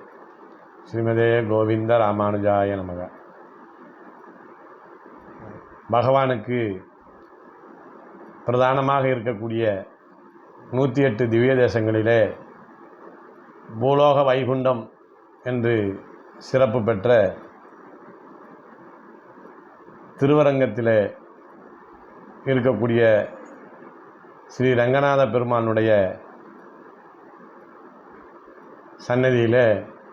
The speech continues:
மார்கழி மாதத்திலே அமாவாசையை முன்னிட்டு தொடங்கும் பெரிய திருவிழா என்று சொல்லப்படக்கூடிய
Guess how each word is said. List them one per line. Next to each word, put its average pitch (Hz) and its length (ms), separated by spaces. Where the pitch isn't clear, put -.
மார்கழி 139 500
மாதத்திலே 117 840
அமாவாசையை 127 1000
முன்னிட்டு 127 420
தொடங்கும் 120 600
பெரிய 139 360
திருவிழா 131 600
என்று 123 340
சொல்லப்படக்கூடிய 110 880